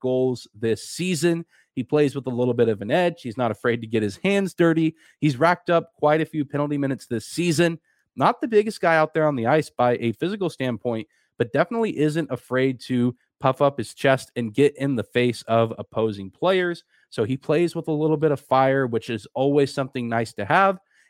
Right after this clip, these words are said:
And, and we talked about this yesterday with, uh, you know, the potential line shuffling we could see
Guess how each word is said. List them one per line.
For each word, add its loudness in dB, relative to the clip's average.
And, -2
and -4
we -6
talked -4
about -2
this 0
yesterday 2
with, 0
uh, 2
you -6
know, -4
the -4
potential -4
line -2
shuffling 0
we -2
could -10
see -4